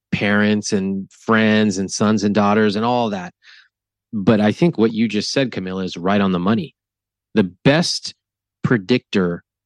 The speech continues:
of our future selves is our current self. But let's give ourselves a little bit of grace that you're not terrible people. <laughs> It's a really hard time, right? It's like,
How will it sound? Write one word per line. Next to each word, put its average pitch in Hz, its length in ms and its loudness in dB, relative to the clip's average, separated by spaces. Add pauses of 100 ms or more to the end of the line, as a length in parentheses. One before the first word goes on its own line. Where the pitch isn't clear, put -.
(260)
of 98 160 0
our 95 140 4
future 117 440 2
selves 120 640 -2 (580)
is 98 100 -4
our 95 120 -2
current 95 400 -2
self. - 460 -10 (840)
But 151 320 2 (580)
let's 202 180 -2
give 220 160 2
ourselves 185 300 4
a 143 40 2
little 143 180 2
bit 135 120 2
of 120 60 -2
grace 113 400 0
that 110 220 -2 (300)
you're 120 160 -2
not 151 260 -2
terrible 127 400 -2
people. 120 400 -2 (200)
<laughs> 180 100 4 (380)
It's 156 280 4
a 175 80 6
really 202 800 6
hard 160 440 0
time, 151 380 -6
right? 107 200 -4
It's - 180 -10
like, 139 180 -8